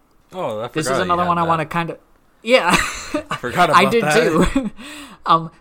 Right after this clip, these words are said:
Speaker 2: this is another one I wanna kinda get into later, but for right now, um, I will say the twists and the turns did not stop this entire game. And while the gameplay itself got a little repetitive,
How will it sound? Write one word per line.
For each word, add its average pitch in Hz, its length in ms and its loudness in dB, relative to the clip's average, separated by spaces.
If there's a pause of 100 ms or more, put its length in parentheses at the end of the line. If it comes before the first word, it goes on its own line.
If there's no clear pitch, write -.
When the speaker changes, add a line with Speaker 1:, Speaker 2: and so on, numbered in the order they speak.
Speaker 2:
this 220 100 -2
is 302 80 -6
another 254 320 2
one 233 140 4
I 196 80 0
wanna 180 240 -2
kinda 170 400 -6
get 143 200 -4
into 156 340 -6
later, 156 360 -4
but 143 220 -4
for 143 160 -8
right 139 280 -4
now, 143 460 -4 (580)
um, 127 360 2
I 147 80 -2
will 151 180 -2
say 151 220 -4
the 131 140 -8
twists - 500 -4
and 143 160 -12
the 127 60 -12
turns 139 520 -14 (320)
did 147 240 -4
not 135 240 -6
stop 127 320 -2
this - 180 -12
entire 123 360 -10
game. 113 340 -12 (220)
And 135 160 -10
while 131 160 4
the 127 120 -4
gameplay 127 540 -6
itself 127 400 -6
got 135 180 -2
a 139 60 -4
little 139 220 -6
repetitive, 160 760 -8